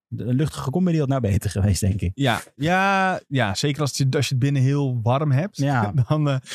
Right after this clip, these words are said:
Speaker 2: en je moet echt ervoor gaan zitten. Ja, je moet er ook wel echt voor gaan zitten. Maar ik vind, ja, dit, ik vind dit, dit past zo in mijn straatje ook dat ik het, eh,
Speaker 1: Jij neemt de bittere pil, die bijt jij gewoon door. Je hebt er geen last
Speaker 2: Ja,
Speaker 1: van.
Speaker 2: nee, het is dus eigenlijk een, eh,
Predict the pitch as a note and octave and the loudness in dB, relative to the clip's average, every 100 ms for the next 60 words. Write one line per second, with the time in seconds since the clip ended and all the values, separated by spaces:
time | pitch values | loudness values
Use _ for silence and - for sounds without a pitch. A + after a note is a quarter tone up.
0 | - C3 C3+ D3+ D#3 D#3 - C#3+ C#3 C#3 | -10 -2 0 2 0 -4 -2 -2 0 0
1 | A2+ D3 F#3+ G#3+ - - B2+ C3+ F3 E3 | 2 0 0 -4 -6 -8 0 2 2 2
2 | C3 B2+ C3+ D3 B2+ C#3+ A#2+ B2+ C#3 B2+ | 0 -2 -2 0 0 0 0 0 0 -4
3 | - D3+ D3 C3+ G#2+ A#2 - - C#3 C#3 | -6 -4 0 0 0 -2 -4 -4 -2 0
4 | C3+ B2 C3+ - C3 - D3+ D#3 C#3+ C3 | 0 0 -2 0 -2 -2 0 0 0 -2
5 | D3 C#3+ C3+ C3+ B2 B2 B2 B2 B2+ A#2+ | -2 -2 0 0 0 0 -2 -2 0 0
6 | B2 A2 _ - G#2+ A2 A#2 A2+ A2+ A2 | 0 -2 _ -4 0 2 2 0 0 2
7 | G2+ - G#2 F#2+ G2 F#2 F2+ E2+ F#2+ C3 | 0 0 0 2 0 0 -2 0 2 2
8 | E3 G#2 - G#2 G2 B2 A2 G#2+ G#2+ G#2+ | 2 0 0 0 2 2 0 2 2 0
9 | A2+ G#2 A2+ A#2 G#2+ G#2+ A#2 A2+ A2+ | -2 0 0 0 0 0 0 2 2